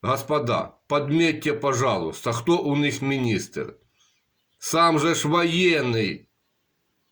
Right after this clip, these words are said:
Поняли почему? Военные не идут воевать.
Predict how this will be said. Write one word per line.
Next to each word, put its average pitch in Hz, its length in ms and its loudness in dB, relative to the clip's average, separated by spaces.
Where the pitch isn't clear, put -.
Поняли 127 400 0
почему? 101 680 -4
Военные 156 720 2
не 156 260 4
идут 156 320 2
воевать. 123 760 0